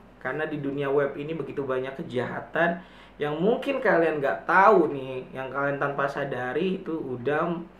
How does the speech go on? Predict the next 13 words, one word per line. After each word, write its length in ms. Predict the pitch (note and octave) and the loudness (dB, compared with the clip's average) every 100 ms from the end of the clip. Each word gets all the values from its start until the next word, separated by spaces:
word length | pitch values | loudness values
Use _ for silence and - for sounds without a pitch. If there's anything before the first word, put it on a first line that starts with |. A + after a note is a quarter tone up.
| - - - - | -20 -20 -20 -14
memasuki 880 | - C#3 C3+ C3 D3 C#3+ - F3 E3+ | -6 -4 -4 -4 -6 -8 -4 0 2
atau 240 | C#3+ D3 | 2 0
merusak, 640 | C#3 C3+ C3+ - - - - - - - - - | -2 -2 -4 -4 -4 -4 -6 -20 -20 -20 -20 -10
eh, 480 | - C3 C3 C3 B2+ B2+ | -4 0 2 2 0 -2
kehidupan 480 | - B2+ C3 C3+ C3 B2+ | -6 -8 -4 -2 -2 -2
kalian. 400 | B2 B2+ A#2 A2+ | -2 -2 -4 -4
Jadi 300 | B2+ C3 D#3 C#3+ | -4 -4 -6 -8
be 160 | C#3 | -10
careful 560 | - D3 C3+ C#3+ D#3+ D#3 | -6 -4 -2 -2 0 0
and 240 | D3+ D3+ | -2 -4
be 160 | D3+ D#3+ | -4 -2
wise, 480 | E3 F#3 F3+ - D3+ | 0 0 -2 -8 -10
oke? 400 | C#3+ F3 G3 | -6 -2 0